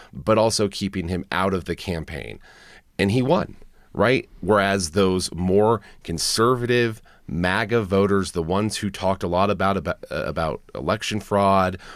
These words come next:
or who straight up were just repeating what the former president said,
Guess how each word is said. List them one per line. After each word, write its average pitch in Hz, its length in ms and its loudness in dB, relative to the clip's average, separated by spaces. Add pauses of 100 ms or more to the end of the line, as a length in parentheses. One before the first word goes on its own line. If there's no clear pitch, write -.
(200)
or 90 200 2
who 87 360 -4
straight 98 340 0
up 95 160 -2
were 85 100 -2
just 82 180 -6
repeating 95 520 -4
what 90 180 -2
the - 80 -10
former 82 240 -4
president 76 400 -6
said, 139 360 0